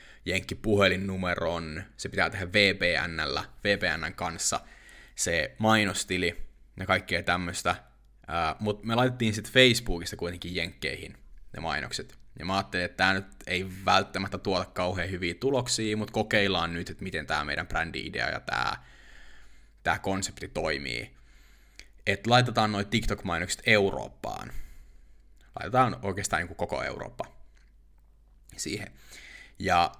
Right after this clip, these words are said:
Facebookissa me laitettiin se mainos sinne joku kaksikymppiä päivässä tai jotain tämmöistä, budjetti ei hirveän paljon, haluttiin vaan testata sitä konseptia.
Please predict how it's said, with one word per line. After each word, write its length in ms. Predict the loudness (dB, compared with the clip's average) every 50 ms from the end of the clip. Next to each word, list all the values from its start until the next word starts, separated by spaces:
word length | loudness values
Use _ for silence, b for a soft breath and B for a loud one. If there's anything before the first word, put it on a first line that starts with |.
| -2
Facebookissa 960 | 4 6 6 6 4 2 0 0 2 2 2 2 4 4 6 6 6 6 4 2 -2 -10
me 180 | -12 -6 -2 0
laitettiin 300 | 0 2 2 0 0 0
se 140 | 0 0 -2 -4
mainos 600 | -10 -16 -14 -8 -2 0 0 2 2 0 0 0
sinne 240 | 0 0 0 2 0
joku 160 | 0 0 -4
kaksikymppiä 720 | -4 -2 -2 -2 -2 -4 -6 -6 -8 -8 -8 -6 -6 -4
päivässä 380 | -2 0 0 0 -2 -4 -6 -6
tai 140 | -6 -6 -4
jotain 200 | -6 -6 -6 -8
tämmöistä, 360 | -8 -8 -8 -8 -10 -10 -8
budjetti 640 | -6 -4 -2 -2 -4 -4 -4 -6 -6 -6 -6 -10 -20 -10 -6
ei 120 | -4 -2 -2
hirveän 300 | -2 -2 0 -2 -2 -2
paljon, 300 | 0 0 0 0 0 0
haluttiin 340 | -2 -4 -4 -4 -6 -4 -4
vaan 160 | -6 -6 -2
testata 340 | -2 -2 -2 -2 -6 -6 -8
sitä 200 | -6 -6 -8 -6
konseptia. 680 | -6 -6 -6 -6 -6 -8 -8 -6 -4 -2 -2 -2 -4